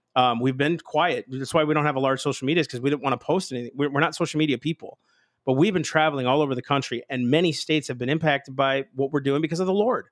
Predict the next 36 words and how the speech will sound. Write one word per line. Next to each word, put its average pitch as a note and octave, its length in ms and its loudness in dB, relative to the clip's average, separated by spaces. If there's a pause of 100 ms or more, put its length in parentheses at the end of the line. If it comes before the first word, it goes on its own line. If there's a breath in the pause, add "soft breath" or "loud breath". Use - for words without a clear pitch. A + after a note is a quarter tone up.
(720)
So E3+ 180 2
if C#3 100 -2
you E3+ 80 2
wanna G#3+ 180 2
be G3+ 80 2
a E3+ 60 0
part D#3 220 0
of G#3 60 0
that, A#3 260 -2
partner A3 320 2
with C#3+ 160 2
us. A2 220 -8
Be D3+ 180 0
a A3 60 0
part F3 240 0
of G3 100 -2
our E3 80 0
team. F#3 320 -2
If B2 60 -8
you C#3 80 -4
guys F#3 160 2
wanna F#3+ 160 0
give E3+ 160 0
one-time F3+ 380 0
donations D#3 440 0
and D3 80 -4
become D#3 220 -2
a C#3 60 -2
capital D3+ 400 0
donor, C#3+ 360 0
if C#3+ 140 -4
you're C3 200 0 (520 soft breath)
of, C#3 160 4
of C#3+ 200 2
that, D#3 200 2 (300)
that's, C3 260 0